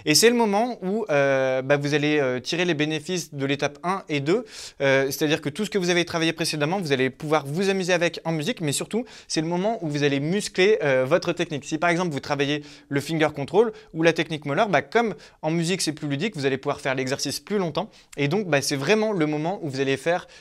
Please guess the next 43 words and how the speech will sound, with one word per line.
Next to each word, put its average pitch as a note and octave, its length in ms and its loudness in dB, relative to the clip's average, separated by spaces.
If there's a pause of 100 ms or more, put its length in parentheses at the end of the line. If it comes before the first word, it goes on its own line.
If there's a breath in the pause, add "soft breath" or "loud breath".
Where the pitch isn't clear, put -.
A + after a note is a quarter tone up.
(140 loud breath)
euh, B2 140 2
vos D#3+ 180 6
progrès. B2 280 -4 (920)
Mais F3 220 4
vous D3 120 -4
voyez, A3+ 220 6
c'est E3+ 160 2
complémentaire G#3+ 800 0
avec C#3 260 2
les C#3+ 80 0
deux C3+ 120 -2
premières C3+ 260 -4
étapes. B2 260 -6 (460 loud breath)
Si - 160 -2
vous G#3 180 2
enlevez A3+ 260 4
l'une G#3+ 140 2
de F#3+ 80 0
ces F#3 240 0
étapes, G#3 300 2 (280)
par D3+ 80 0
exemple, D#3 200 0
si - 80 0
vous E3 140 0
enlevez G3+ 200 4
l'étape F#3+ 320 2
trois, F3+ 340 0 (440 loud breath)
eh C#3 60 -2
ben, D#3+ 120 8
vous D#3+ 100 2
vous D#3+ 60 2
retrouvez E3+ 460 4
avec D3 240 2
un D3 80 -2
fonctionnement D#3 500 -4
plutôt E3+ 400 0 (180 loud breath)
scolaire, E3+ 560 4 (120)
classique, F#3+ 440 0
mais D#3+ 220 0
qui D#3 140 -8
manquera D3 280 -4
de C#3+ 60 -10
fun. A2+ 200 -6